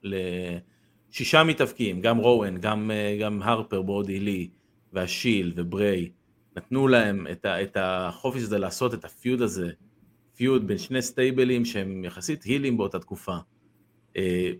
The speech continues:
פשוט הוציאו טלוויזיה נהדרת, והם הוציאו קרבות נהדרים, אה, וספציפית הקרב שלהם באלמיניישן, באלמיניישן צ'יימבר הוא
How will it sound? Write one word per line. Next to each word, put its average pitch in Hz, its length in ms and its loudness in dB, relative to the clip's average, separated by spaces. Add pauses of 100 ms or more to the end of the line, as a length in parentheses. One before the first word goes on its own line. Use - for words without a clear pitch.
פשוט - 360 -10
הוציאו 147 600 0 (300)
טלוויזיה 117 680 2
נהדרת, 107 800 4 (100)
והם 90 220 -10
הוציאו 120 400 -2
קרבות 101 460 -6
נהדרים, 98 480 -2 (640)
אה, 87 300 -2
וספציפית - 480 -4
הקרב 117 240 4
שלהם 113 260 0
באלמיניישן, 92 580 -4
באלמיניישן 98 680 -2
צ'יימבר 104 420 0
הוא 82 680 0